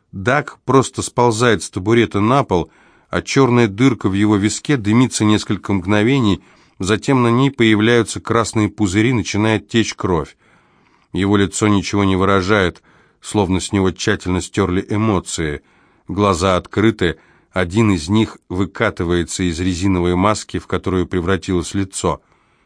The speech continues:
«О, Господи!» Ленни не сводит глаз с тела Дага по ту сторону прилавка. «Ты что наделал?» Третий человек, Рэй,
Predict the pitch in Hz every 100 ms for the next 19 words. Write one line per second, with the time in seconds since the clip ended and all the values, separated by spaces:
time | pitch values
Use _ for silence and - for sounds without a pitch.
0 | _ - 143 113 113 170 113 - 113 110
1 | 98 80 _ _ _ - 107 101 101 107
2 | 101 113 104 95 90 104 104 - - -
3 | - 113 95 85 110 107 95 - 87 104
4 | - 104 92 90 107 113 110 - 82 73
5 | _ _ _ - 127 - 165 147 156 165
6 | 120 87 78 _ _ _ _ _ _ _
7 | _ 110 107 104 90 101 101 113 120 -
8 | 101 98 90 76